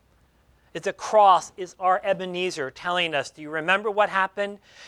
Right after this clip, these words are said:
You deserve death and hell. Instead, you got freedom, and you got forgiveness, and you've got life, and you've got a future,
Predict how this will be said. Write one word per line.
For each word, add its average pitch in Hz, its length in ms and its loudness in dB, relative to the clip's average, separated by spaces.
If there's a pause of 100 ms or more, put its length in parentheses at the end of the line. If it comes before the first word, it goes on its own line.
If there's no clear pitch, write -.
You 208 220 -2
deserve 202 580 0
death 202 380 2
and 175 120 -12
hell. 156 520 2 (160)
Instead, 185 500 -2
you 202 80 -14
got 180 240 2
freedom, 208 640 0
and 175 120 -8
you 185 60 -6
got 175 220 4
forgiveness, 175 720 -2 (160)
and 170 140 -8
you've 196 120 -6
got 180 220 4
life, 185 400 4 (160)
and 175 160 -6
you've 208 140 -10
got 202 160 6
a 170 60 -2
future, 254 600 -2